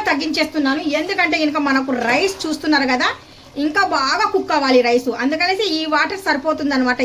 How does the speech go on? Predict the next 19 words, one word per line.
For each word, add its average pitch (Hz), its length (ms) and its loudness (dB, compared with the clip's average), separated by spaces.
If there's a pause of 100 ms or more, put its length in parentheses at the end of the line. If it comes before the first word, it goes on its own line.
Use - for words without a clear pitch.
ఈ - 20 -2 (120)
మాదిరిగా 339 340 -2
ఉన్నప్పుడు 339 340 -4
నేను 320 180 -2
మంట 285 220 0
అయితే 311 140 -4
కనుక 311 260 -4
తగ్గించేస్తున్నాను. 277 760 -2
దమ్ 330 220 -2
చేస్తాను 277 400 2
ఇంకా. 233 160 0 (560)
ఇప్పుడే 370 340 2
కాదు, 285 220 0 (160)
ఇంకా 370 140 -2 (100)
కొద్దిగా 339 360 -2
నెయ్యి 370 240 2
వేసి 359 300 0
దమ్ 302 200 -2
చేస్తాను. 269 400 -2